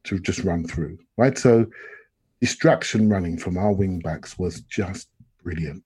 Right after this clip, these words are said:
from both sides. They're running. Fulham must have been thinking, "What is going on here? I don't know where they're coming from." I thought equally they were tremendous. I thought they were the major. If you could have got man of the matches, it would have been for those two, 'cause I felt they were the trick for me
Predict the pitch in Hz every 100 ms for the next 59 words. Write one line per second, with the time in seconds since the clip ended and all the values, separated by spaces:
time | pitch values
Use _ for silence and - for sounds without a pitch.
0 | - - 98 - 131 117 - - 82 82
1 | 82 113 110 - _ 135 131 104 95 117
2 | - - - _ _ - 160 127 113 101
3 | 101 104 98 92 110 160 - 117 - 104
4 | 101 104 95 85 120 120 92 92 131 120
5 | 101 - 95 - 82 80 80 82 - -
6 | - _ - - 117 107 - 156 - 95
7 | 90 92 101 101 101 107 _ - 143 135
8 | 135 143 160 131 104 92 - 110 117 107
9 | 113 120 139 156 151 139 - - - -
10 | - - 147 180 - 170 156 - 113 127
11 | 131 127 117 107 101 110 139 147 143 131
12 | 113 110 113 117 - 104 92 90 110 123
13 | - 107 101 113 117 117 113 113 - -
14 | 90 - 90 82 82 101